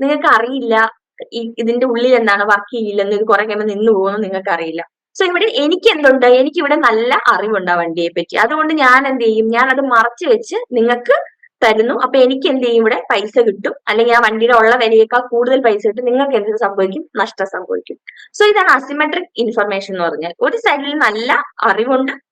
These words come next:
ആ, ആ, ആ ഇൻഫർമേഷൻ വെച്ചിട്ട് ഞാൻ എന്ത് ചെയ്യും? ഇൻഫർമേഷൻ ഇല്ലാത്ത സൈഡിൽ, ആ, ഓക്കെ, ബിസിനസ് നടത്തി ഞാൻ എന്ത് ചെയ്യും? ഞാൻ ലാഭം ഉണ്ടാക്കും. So എന്താണ് asymmetric information എന്ന് നമ്മൾ നോക്കും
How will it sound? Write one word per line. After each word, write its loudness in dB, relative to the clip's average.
ആ, 4
ആ, 0
ആ 4
ഇൻഫർമേഷൻ -4
വെച്ചിട്ട് -2
ഞാൻ 0
എന്ത് -6
ചെയ്യും? -4
ഇൻഫർമേഷൻ -2
ഇല്ലാത്ത 0
സൈഡിൽ, 0
ആ, 2
ഓക്കെ, -2
ബിസിനസ് -2
നടത്തി 0
ഞാൻ 0
എന്ത് -4
ചെയ്യും? 0
ഞാൻ 0
ലാഭം 0
ഉണ്ടാക്കും. -8
So -4
എന്താണ് 2
asymmetric -4
information -2
എന്ന് -2
നമ്മൾ 0
നോക്കും -4